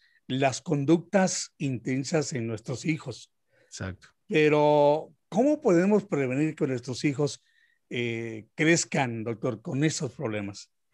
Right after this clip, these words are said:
Speaker 2: Mira, esa es una pregunta muy interesante, pero al mismo tiempo es una pregunta compleja, ¿eh? Es una pregunta
Speaker 1: Ujú.
Speaker 2: compleja porque, porque el, el, eh,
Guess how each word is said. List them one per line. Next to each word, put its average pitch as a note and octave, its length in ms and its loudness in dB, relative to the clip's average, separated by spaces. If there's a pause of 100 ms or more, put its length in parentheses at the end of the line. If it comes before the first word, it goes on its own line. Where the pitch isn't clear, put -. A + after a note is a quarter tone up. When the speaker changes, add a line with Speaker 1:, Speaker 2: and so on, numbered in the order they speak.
(720)
Speaker 2:
Mira, G3 260 8
esa G3+ 160 8
es G#3+ 80 6
una A#3 240 8
pregunta E3+ 400 6
muy F3+ 300 6
interesante, D3 840 0
pero D#3 180 4
al C3+ 60 6
mismo C#3+ 340 2
tiempo D3+ 300 2
es C3+ 80 -2
una D3+ 180 4
pregunta C3 520 0
compleja, A2+ 920 -2
¿eh? C#3 60 -4
Es C3 80 -2
una E3+ 160 2
pregunta D3 380 2
Speaker 1:
Ujú. D3 80 0
Speaker 2:
compleja C3 500 2
porque, B2+ 640 -2 (1300)
porque D#3 400 6
el, D#3 160 6
el, D3+ 340 2
eh, C3+ 240 -10